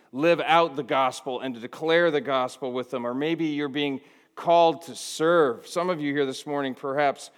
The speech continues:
you've got the worship thing down and you've got the walk with Christ somewhat down, but you're not working for Christ. You're not using your gifts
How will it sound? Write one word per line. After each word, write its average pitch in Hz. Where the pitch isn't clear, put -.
you've 135
got 151
the 139
worship 170
thing 139
down 135
and 135
you've 131
got 139
the 123
walk 156
with 147
Christ 151
somewhat 139
down, 131
but 123
you're 139
not 143
working 170
for 135
Christ. 123
You're 139
not 143
using 151
your 139
gifts 170